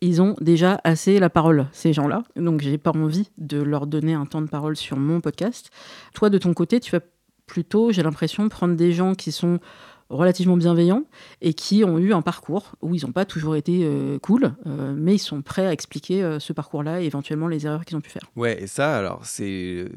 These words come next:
Speaker 2: génial déjà parce que moi, je suis content de partager avec ces gens-là. Enfin, tu vois, le but d'abord, c'est de partager un apéro et donc j'ai pas envie d'avoir des gens pas bienveillants. Donc ça, c'est,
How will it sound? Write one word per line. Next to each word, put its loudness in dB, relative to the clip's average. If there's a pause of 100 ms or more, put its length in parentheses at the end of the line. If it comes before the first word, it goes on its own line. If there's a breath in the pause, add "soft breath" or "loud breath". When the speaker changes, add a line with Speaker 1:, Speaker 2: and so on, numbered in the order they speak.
(140)
Speaker 2:
génial -2
déjà -2
parce -10
que -12
moi, -6
je -10
suis -14
content -10
de -10
partager -10
avec -10
ces -14
gens-là. -4
Enfin, -8 (160)
tu -20
vois, -8
le -12
but -8
d'abord, -4
c'est -12
de -18
partager -10
un -8
apéro -6
et -10
donc -18
j'ai -16
pas -12
envie -8
d'avoir -6
des -8
gens -10
pas -6
bienveillants. -4
Donc -6
ça, -10
c'est, -12